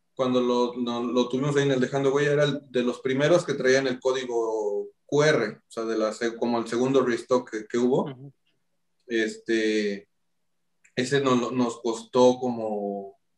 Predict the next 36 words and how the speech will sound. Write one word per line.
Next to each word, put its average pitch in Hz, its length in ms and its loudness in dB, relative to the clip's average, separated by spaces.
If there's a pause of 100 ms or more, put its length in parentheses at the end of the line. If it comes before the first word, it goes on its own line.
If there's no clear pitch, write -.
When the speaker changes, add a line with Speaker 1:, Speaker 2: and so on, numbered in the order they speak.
(680)
Speaker 1:
alrededor 117 440 2
de 143 120 2
cuarenta 117 360 2
mil 127 220 -2
pesos, 139 400 0
eran 123 200 -4
como 113 220 -2
dos 107 220 0
mil 117 560 0 (220)
cien 117 280 -2
dólares, 127 360 4
dos 113 160 -2
mil 117 120 -6
doscientos 113 380 -8
dólares. 117 360 -6 (480)
Todavía 139 200 6
el 127 60 4
dólar 127 260 4
no 123 80 0
estaba 120 320 0
como 101 220 -6
a 95 160 -8
veinte, 117 520 -4
estaba 127 260 -4
como 113 220 -6
a 107 40 -6
dieciocho, 113 720 0
una 117 140 -10
cosa 113 220 -14
así. - 240 -20 (460)
Entonces, 127 440 0
este, 101 580 -4
pero 120 160 4
sí 147 120 -2
nos 131 160 -2
costó 120 560 0